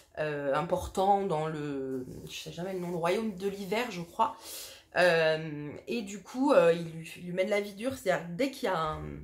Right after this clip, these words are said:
dès qu'il y a un problème quelque part dans le royaume ou dans, ou autre, c'est de sa faute à elle, parce que elle est, euh, elle est maudite. Mais donc moi j'étais vachement triste pour cette gamine au début du, du premier tome, et heureusement,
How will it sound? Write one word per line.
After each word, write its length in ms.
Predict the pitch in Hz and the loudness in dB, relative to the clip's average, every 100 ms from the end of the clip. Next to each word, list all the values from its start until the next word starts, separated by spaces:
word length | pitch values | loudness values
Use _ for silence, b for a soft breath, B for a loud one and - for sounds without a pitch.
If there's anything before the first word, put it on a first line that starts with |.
| - _ _ _ _ b b b b | -18 _ _ _ _ b b b b
dès 160 | 175 - | -2 0
qu'il 80 | 302 | 2
y 40 | |
a 60 | 220 | 2
un 60 | |
problème 320 | 214 226 240 | 2 -2 0
quelque 280 | 254 185 202 | -2 -4 -4
part 280 | 202 214 226 | -2 0 0
dans 100 | 175 | -2
le 100 | 165 | -4
royaume 720 | 165 185 233 226 220 226 220 | -2 0 0 0 0 0 -2
ou 60 | 202 | -4
dans, 520 | 170 156 151 147 131 | -2 0 0 -4 -6
ou 180 | 180 - | -10 -2
autre, 300 | 226 294 - B B B B B - | 0 0 -2 B B B B B -4
c'est 220 | 277 269 | -2 0
de 40 | |
sa 140 | 285 285 | 0 0
faute 260 | 311 269 | -2 2
à 160 | 285 247 | 4 4
elle, 340 | 226 143 - - _ _ _ _ - - - | 0 -4 -8 -16 _ _ _ _ -20 -14 -2
parce 200 | 185 185 | -2 -2
que 100 | - | -4
elle 320 | 262 214 165 | 0 2 2
est, 160 | 170 156 | -2 0
euh, 400 | 139 139 127 - - - b b b b _ - - | 2 0 -2 -8 -14 -20 b b b b _ -20 -8
elle 160 | - 185 | -2 2
est 40 | |
maudite. 540 | 208 226 202 175 - - - | 2 0 -4 -10 -12 -14 -12
Mais 400 | - 127 87 - - - _ - - B B B | -8 -8 -8 -10 -14 -16 _ -20 -20 B B B
donc 260 | 190 285 - | -4 -4 0
moi 120 | 247 | 0
j'étais 260 | 302 - - | 0 0 0
vachement 300 | 226 - 311 | 0 -2 -4
triste 240 | 359 349 | -4 -4
pour 100 | - | -8
cette 180 | - 196 | -8 -4
gamine 380 | 175 170 214 262 | 0 0 -2 -2
au 60 | 170 | -4
début 320 | 160 147 190 | -6 -10 -12
du, 240 | 185 156 | -12 -12
du 140 | 160 165 | -12 -8
premier 360 | 165 170 175 | -6 -4 -2
tome, 220 | 247 277 | 2 2
et 160 | 254 - | 2 -2
heureusement, 680 | 311 330 277 214 196 196 - | -4 0 -2 -2 -4 -6 -10